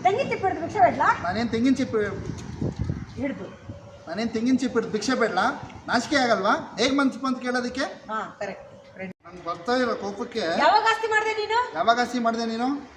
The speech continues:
Speaker 1: ನೀನ್ ಹೋಗಿರೋದು ಮೂರು ವರ್ಷ ಕೆಲ್ಸಕ್ಕೆ, ಅಷ್ಟ್ರಲ್ಲೇ ಅಷ್ಟೆಲ್ಲ ಆಸ್ತಿ ಮಾಡ್ಬಿಟ್ಯಾ?
Speaker 2: ನೀನ್ ಹೋಗಿರೋದು ಮೂರು ವರ್ಷ ಕೆಲ್ಸಕ್ಕೆ, ಅಷ್ಟೆಲ್ಲ ಆಸ್ತಿ
Speaker 1: ಆ,
Speaker 2: ಮಾಡ್ಬಿಟ್ಯಾ?
Speaker 1: ಅಷ್ಟಕ್ಕೆ ಅಷ್ಟೆಲ್ಲ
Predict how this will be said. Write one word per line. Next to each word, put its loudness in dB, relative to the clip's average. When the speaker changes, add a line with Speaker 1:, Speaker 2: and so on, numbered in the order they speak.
Speaker 1:
ನೀನ್ 0
ಹೋಗಿರೋದು 4
ಮೂರು 0
ವರ್ಷ 0
ಕೆಲ್ಸಕ್ಕೆ, 6
ಅಷ್ಟ್ರಲ್ಲೇ 4
ಅಷ್ಟೆಲ್ಲ 2
ಆಸ್ತಿ -2
ಮಾಡ್ಬಿಟ್ಯಾ? -2
Speaker 2:
ನೀನ್ 2
ಹೋಗಿರೋದು 2
ಮೂರು 2
ವರ್ಷ 4
ಕೆಲ್ಸಕ್ಕೆ, -2
ಅಷ್ಟೆಲ್ಲ 2
ಆಸ್ತಿ 2
Speaker 1:
ಆ, -2
Speaker 2:
ಮಾಡ್ಬಿಟ್ಯಾ? 2
Speaker 1:
ಅಷ್ಟಕ್ಕೆ 2
ಅಷ್ಟೆಲ್ಲ 2